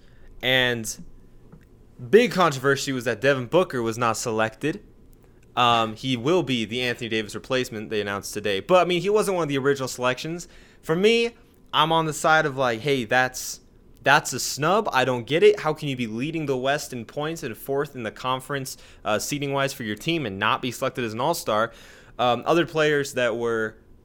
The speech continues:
uh, widely talked about online as being snubs were, uh, Domantas Sabonis, Bam Adebayo, as well as Trae Young.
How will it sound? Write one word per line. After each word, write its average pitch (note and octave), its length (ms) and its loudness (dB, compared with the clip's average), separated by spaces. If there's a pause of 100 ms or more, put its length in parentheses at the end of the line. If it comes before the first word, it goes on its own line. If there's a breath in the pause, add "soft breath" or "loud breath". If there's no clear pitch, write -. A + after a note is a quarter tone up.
uh, G2 220 0
widely A#2 320 2
talked A2 280 0
about F#2+ 280 0
online F#2+ 460 -4
as F2+ 260 -4
being F#2 220 -10
snubs G#2+ 340 -6
were, F#2+ 340 -4 (200 soft breath)
uh, F2+ 100 -6
Domantas A2+ 340 -6
Sabonis, G#2 300 -6
Bam G2 140 -4
Adebayo, F#2 360 -2
as E2+ 120 -10
well G2 160 -2
as F#2+ 140 -6
Trae F#2+ 340 -4
Young. G2+ 360 -4